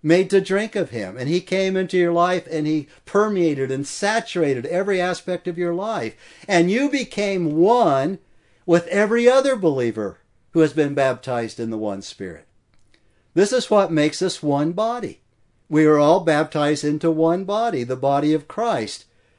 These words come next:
made to drink of the same Spirit. And who does the baptism here? John said that he baptized with water, but the Lord Jesus Christ will come and he will baptize you with the Holy Spirit.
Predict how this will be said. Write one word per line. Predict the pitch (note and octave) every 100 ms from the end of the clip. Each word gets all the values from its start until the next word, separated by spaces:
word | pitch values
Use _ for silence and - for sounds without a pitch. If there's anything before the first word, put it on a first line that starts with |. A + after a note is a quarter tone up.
| _ D3
made | C#3 C#3+
to | D#3
drink | D3 D3 D3+
of | D#3
the | D3
same | - D#3 D#3
Spirit. | - F3+ G#3+ F#3+ - _ _ _ _ _ _
And | - C#3+
who | G#3
does | G3+ G3+ G3+
the | F#3+
baptism | F#3+ G3 G3 G3 G3 G3+
here? | F3+ A3 A#3+ - _ _ _ _ _ _ _ _ _ _
John | A#2+ D3+ F#3
said | G3+ E3+ D#3
that | C#3+
he | E3
baptized | F#3+ E3 D3 - D3 C#3+ C#3+
with | C3 -
water, | D#3 D3+ B2
but | A#2+ A#2
the | B2
Lord | A#2 C#3 E3+ F3+
Jesus | D#3 D#3+ E3 D#3
Christ | - C3 A#2 G#2 -
will | G#2
come | - G#2 G2 F#2+ G#2 _ _ _ _ _ _ _
and | C3+ A#2+
he | D3 D#3+
will | D#3+
baptize | C#3 B2+ B2 - B2 A#2 A2
you | B2
with | G#2
the | A#2 G2+
Holy | A2 G#2+
Spirit. | G2+ - F#2+ F2 D#2